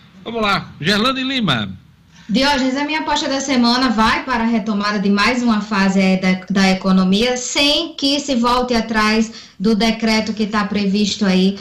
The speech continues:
Speaker 2: para a próxima quarta-feira, dia quinze. Então fica nessa expectativa aí pra que não haja mudanças, pra que as pessoas que se programaram pra essa nova etapa permaneçam como está, Diógenes.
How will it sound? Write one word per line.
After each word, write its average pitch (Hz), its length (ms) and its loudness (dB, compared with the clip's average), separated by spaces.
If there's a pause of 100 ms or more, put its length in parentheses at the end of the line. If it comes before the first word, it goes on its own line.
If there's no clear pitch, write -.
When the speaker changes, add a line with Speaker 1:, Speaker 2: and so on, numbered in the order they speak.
(160)
Speaker 2:
para 196 220 2
a 196 60 2
próxima 202 720 0 (240)
quarta-feira, 202 840 0
dia 208 240 0
quinze. 170 400 -2
Então 190 300 0
fica 226 340 0
nessa 220 300 0
expectativa 214 840 -2
aí 202 200 0
pra 214 120 -4
que 214 140 -2
não 226 240 2
haja 220 320 0
mudanças, 202 600 -2
pra 196 160 -6
que 208 80 -6
as 202 100 -4
pessoas 220 380 0
que 233 100 0
se 226 140 -2
programaram 196 800 2 (280)
pra 202 160 0
essa 196 400 0 (140)
nova 233 420 2
etapa 226 460 -2
permaneçam 214 800 -2 (200)
como 208 200 0
está, 170 320 0
Diógenes. 135 840 -6